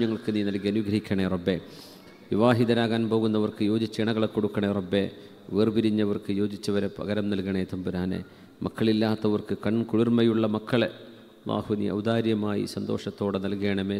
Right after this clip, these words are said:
തമ്പുരാനെ. ഞങ്ങളുടെ മക്കളിൽ പഠിക്കുന്നവർക്ക് നല്ല വിജയവും നല്ല മാർക്കും ഉന്നത പഠനവും എല്ലാം നൽകണമേ റബ്ബേ. ഞങ്ങളുടെ മക്കളെ സ്വാലിഹീങ്ങളും നല്ലവരുമാക്കി തരണേ പടച്ചവനെ. ഞങ്ങളുടെ മജ്ലിസിനെ നീ അനുഗ്രഹിക്കണേ റബ്ബേ.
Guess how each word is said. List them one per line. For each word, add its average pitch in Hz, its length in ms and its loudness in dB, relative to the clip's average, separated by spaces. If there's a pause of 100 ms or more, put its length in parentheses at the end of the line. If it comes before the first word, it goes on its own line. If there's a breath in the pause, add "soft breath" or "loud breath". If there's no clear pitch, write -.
തമ്പുരാനെ. 113 480 0 (560 loud breath)
ഞങ്ങളുടെ 101 260 0
മക്കളിൽ 113 320 2 (100)
പഠിക്കുന്നവർക്ക് 117 680 2
നല്ല 120 160 2 (120)
വിജയവും 120 440 2
നല്ല 117 140 2 (120)
മാർക്കും 127 340 0 (440 loud breath)
ഉന്നത 113 240 4 (120)
പഠനവും 117 460 4 (100)
എല്ലാം 107 240 2 (100)
നൽകണമേ 104 520 2 (100)
റബ്ബേ. 98 260 2
ഞങ്ങളുടെ - 680 -2
മക്കളെ 104 280 -2 (120)
സ്വാലിഹീങ്ങളും 104 760 -2
നല്ലവരുമാക്കി 101 640 -2
തരണേ 98 360 0
പടച്ചവനെ. 95 500 0 (380 loud breath)
ഞങ്ങളുടെ 98 280 0
മജ്ലിസിനെ 107 480 0
നീ 101 120 4
അനുഗ്രഹിക്കണേ 104 560 0 (100)
റബ്ബേ. 101 220 2